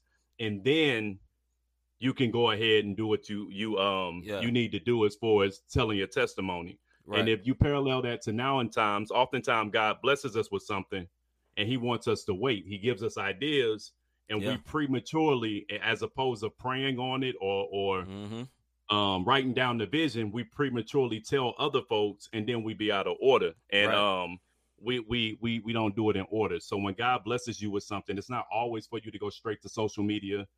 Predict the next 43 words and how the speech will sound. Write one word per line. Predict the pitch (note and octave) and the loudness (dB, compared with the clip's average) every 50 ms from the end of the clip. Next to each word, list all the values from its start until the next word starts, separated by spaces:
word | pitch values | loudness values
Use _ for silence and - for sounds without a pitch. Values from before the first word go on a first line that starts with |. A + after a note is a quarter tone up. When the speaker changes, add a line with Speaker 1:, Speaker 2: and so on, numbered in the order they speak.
| _ _ _ _ | _ _ _ _
Speaker 1:
Sometimes | - - D3 C#3+ - D3+ C#3+ C#3 C#3 C3 | -4 0 0 0 2 4 4 4 4 6
it | D3+ E3 | 6 8
is, | F#3 F#3 C3 F2+ D#2+ - - - _ _ - | 10 8 8 6 2 -4 -12 -18 _ _ 0
if | G2+ G#2 G#2 | 0 2 2
he | C3 | 2
Speaker 2:
Yep. | C3 A2+ | 0 2
Speaker 1:
releases | B2+ B2+ C#3 D#3+ D#3+ - A#2 G#2 F2 | 2 4 4 4 2 0 -6 -10 -8
you. | F#2 F2+ E2+ - _ _ _ _ _ _ _ - | -10 -14 -14 -16 _ _ _ _ _ _ _ -6
But | - A2+ A#2+ | -2 0 0
Speaker 2:
Yep. | A#2+ A2+ | 0 0
Speaker 1:
in | A2+ | 0
this | C3+ E3 F#3 F3 - | 0 0 -2 -2 -6
case, | - C#3 A#2+ A2+ A2+ A#2+ A#2 - - - - _ _ _ _ _ | -4 -2 -2 -2 -4 -6 -10 -14 -16 -18 -20 _ _ _ _ _
before | - C#3+ - - C#3 C3+ | -6 -4 0 0 0 0
he | C#3+ C#3+ | 0 -4
could | - B2 - | -6 -8 -6
tell | - D3+ D#3 D#3+ | -4 -2 -2 -2
anybody, | D3 B2+ A#2 G#2 G#2 A2 G#2+ G#2+ A2 | -2 -4 -4 -4 -4 -4 -4 -4 -6
he | G#2 B2+ | -6 -4
had | B2 A#2 A2+ A2+ | -4 -4 -4 -4
to | G#2+ | -6
be | F#2+ - A#2+ A#2 | -8 -8 -8 -8
in | A2 G#2+ G#2 | -8 -8 -6
order | - B2 C3+ C3 A#2 | -4 -2 0 0 0
with | G#2 G2+ G2+ - | -2 -4 -4 -6
the | G2+ | -8
priests | - _ - D3 C#3 A#2 - - | -10 _ -6 -6 -6 -6 -8 -8
and | G#2 G2+ | -8 -6
what | G#2 F#2+ - | -6 -6 -6
the | G2 | -6
laws | G2 G#2+ A2 A#2 A2+ G2+ - - | -6 -4 -2 -2 -2 -2 -4 -6
were, | F2+ F#2 F2 | -10 -10 -10
'cause | - - - - | -8 -10 -8 -6
mind | A2 A#2 C3 C3+ A#2+ G#2+ | -4 -2 -2 -2 -2 -4
you, | G#2 G#2 | -4 -6
the | G2+ F#2+ | -4 -4
law | F#2+ G2 F#2 - G2 | -2 0 0 0 -2
was | F#2+ F2 | -4 -10
still | - - - G2+ F#2+ F#2 | -12 -8 -6 -4 -4 -4
going. | F#2 G2 F#2+ F2+ E2+ E2 | -4 -6 -6 -6 -6 -2
Go | - A2 A2 | 0 0 2
ahead, | G2+ F2 E2 | 2 0 -2
C. | - - F2+ F2 | -4 -8 -12 -12